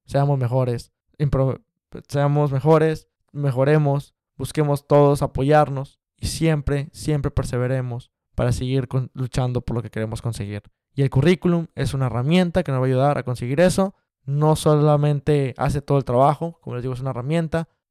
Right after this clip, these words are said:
Muévanse, busquen, hablen, recomiéndense. Y de esa manera van a conseguir un gran trabajo en un gran lugar en el que quieran estar.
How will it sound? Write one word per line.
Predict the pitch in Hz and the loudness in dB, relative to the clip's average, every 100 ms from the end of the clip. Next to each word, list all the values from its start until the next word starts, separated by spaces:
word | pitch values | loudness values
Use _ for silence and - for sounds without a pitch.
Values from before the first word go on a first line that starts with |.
| _ | _
Muévanse, | 135 151 151 147 147 143 _ _ _ | 0 2 2 0 -6 -8 _ _ _
busquen, | 143 147 143 - 123 127 _ _ _ | -2 0 0 -6 -10 -12 _ _ _
hablen, | 131 127 123 123 123 _ _ - | 2 2 0 -6 -12 _ _ -8
recomiéndense. | 135 113 113 107 98 - - _ _ - | -6 -6 -6 -8 -10 -14 -20 _ _ -6
Y | |
de | 131 | -4
esa | 135 | -4
manera | 135 131 135 135 135 _ _ | -6 -4 -4 -4 -8 _ _
van | - 139 | -6 -4
a | 139 | -4
conseguir | 131 - 127 127 | -6 -6 -6 -6
un | |
gran | 131 131 | -4 -4
trabajo | 127 127 143 135 139 | -2 0 0 -2 -4
en | 127 | -4
un | 127 | -4
gran | 127 123 127 | -4 -4 -4
lugar | 127 123 139 139 135 | -4 -2 -2 -2 -6
en | 123 | -8
el | 110 | -10
que | |
quieran | - 120 120 | -8 -6 -6
estar. | - 170 185 | 2 2 2